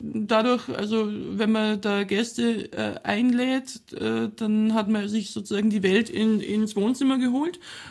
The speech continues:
Und, äh, dadurch, dass wir hier in Bayern so abgelegen sind, haben wir dann auch eher halt die Leute bekommen, die wirklich auch langzeitmäßig unterwegs waren.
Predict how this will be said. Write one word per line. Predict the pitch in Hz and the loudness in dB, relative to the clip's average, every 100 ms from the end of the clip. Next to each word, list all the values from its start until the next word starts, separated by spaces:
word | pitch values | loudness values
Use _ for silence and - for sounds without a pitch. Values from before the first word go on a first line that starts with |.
| 208 | -10
Und, | - 226 226 214 - | -2 2 2 0 -2
äh, | - 226 214 - 208 220 | -2 -2 -4 -4 -4 -2
dadurch, | 208 208 247 226 | -2 0 0 -2
dass | 220 214 - | -4 -6 -4
wir | 220 | 0
hier | 226 220 226 208 | 2 2 2 2
in | 208 214 | 0 0
Bayern | 202 196 214 208 | 0 -2 0 0
so | 208 208 214 214 _ | 2 2 0 -4 _
abgelegen | - 302 - 220 202 208 233 | 0 0 0 0 2 2 2
sind, | 233 233 | 2 2
haben | 233 214 | 4 2
wir | 226 | 2
dann | 220 208 | 0 0
auch | 208 - | -2 -2
eher | 196 220 220 226 | -2 0 2 2
halt | 208 196 | 0 -2
die | 214 | -2
Leute | 202 196 202 | 0 -2 -4
bekommen, | 202 - 202 208 | -6 -4 0 2
die | 196 208 | 2 -2
wirklich | 208 208 | -2 -2
auch | 180 | -2
langzeitmäßig | 180 202 302 202 175 175 196 202 | -2 -2 -4 -4 -2 -4 -2 -4
unterwegs | 190 175 262 359 180 | -2 -2 -4 -6 -4
waren. | 180 240 | -2 -2